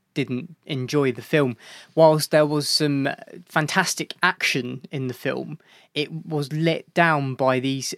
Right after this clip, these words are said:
long-winded scenes that went on and on and on, and it was mainly Mark Wahlberg's character that, that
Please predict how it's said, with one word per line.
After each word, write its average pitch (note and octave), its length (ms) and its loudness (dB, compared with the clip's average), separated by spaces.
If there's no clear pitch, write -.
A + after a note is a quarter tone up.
long-winded D3 920 0
scenes C3+ 560 -4
that - 180 -8
went C#3 240 -6
on C#3+ 400 0
and C3+ 240 -4
on C3 400 -2
and C3 220 -6
on, C3 320 -2
and C#3 180 2
it C#3+ 80 -2
was D3 140 -4
mainly D#3 480 0
Mark D3+ 320 0
Wahlberg's C#3+ 480 2
character B2+ 460 -2
that, B2+ 320 -2
that C3+ 220 -8